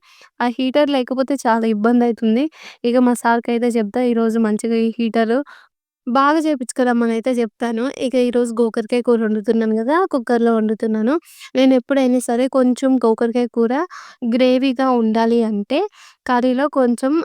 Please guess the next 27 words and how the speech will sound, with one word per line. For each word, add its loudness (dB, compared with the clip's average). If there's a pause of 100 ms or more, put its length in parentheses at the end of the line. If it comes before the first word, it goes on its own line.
(100)
రెండు 4
స్పూన్లంత 0 (220)
శనగపిండి 0
అయితే -2
వేస్తాను. -2 (520)
అలా 2
శనగపిండి 0
వేయడం 0
వల్ల 2 (120)
కర్రీ -2
అనేది -2
గ్రేవీ 0 (420)
థిక్‌గా 0
ఉంటుంది. 0
ఇప్పుడు -4
గోకరకాయ 0
కదా, -2 (380)
ఇది 0
ఎంత 0
ఉడకబెట్టి 0
మనం 0
మంచిగా -4
వండినా 0
కూడా -2 (400)
కొంచెం 0
గ్రేవీ 2
వేస్తే 0